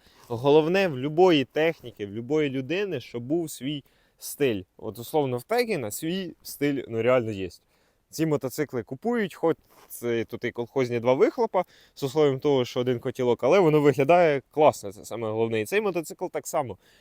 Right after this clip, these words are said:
він виглядає на всі свої бабки. Типа, куди не подивися, аби іще б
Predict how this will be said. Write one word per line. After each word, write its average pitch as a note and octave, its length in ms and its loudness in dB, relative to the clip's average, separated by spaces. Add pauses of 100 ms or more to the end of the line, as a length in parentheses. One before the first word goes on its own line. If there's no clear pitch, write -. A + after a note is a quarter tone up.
(180)
він F3+ 160 2
виглядає D#3+ 540 0
на D3+ 60 -2
всі E3+ 220 -6
свої D#3 220 -4
бабки. A#2+ 400 0 (380)
Типа, C3 220 -4
куди E3+ 280 4
не F#3 120 -2
подивися, E3+ 480 -2
аби C#3 200 -4
іще E3 220 -8
б C3+ 40 -10